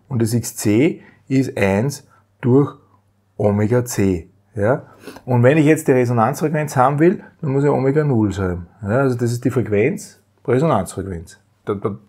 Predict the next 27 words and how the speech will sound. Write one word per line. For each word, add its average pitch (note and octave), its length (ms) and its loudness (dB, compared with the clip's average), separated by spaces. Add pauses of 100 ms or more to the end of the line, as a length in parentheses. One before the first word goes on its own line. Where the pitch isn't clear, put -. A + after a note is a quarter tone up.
(220)
dann, G#2+ 140 -8 (140)
dann, C3 200 0 (360)
wenn B2 280 -4
das E3+ 140 -2
gleich A2+ 260 0
ist, - 280 0 (480)
haben D3+ 140 -4
wir C#3+ 80 4
Resonanz. C#3+ 520 -4 (300)
Ja? A2 300 -2 (1160)
So, G#2+ 300 2 (160)
das A2+ 160 -4
heißt, A#2 240 4 (220)
mein G#2+ 180 -2
Omega A2 440 2
null A2+ 400 2 (300)
Quadrat G2 560 0
mal F#2 160 -4
L G#2+ 440 -2 (320)
ist B2 260 -8
gleich G#2+ 280 0
eins G2 360 -4
durch F2+ 300 -6
C. - 420 -2 (540)
Ja? A2 300 -2 (800)
Das A2+ 220 2
heißt, G#2 680 6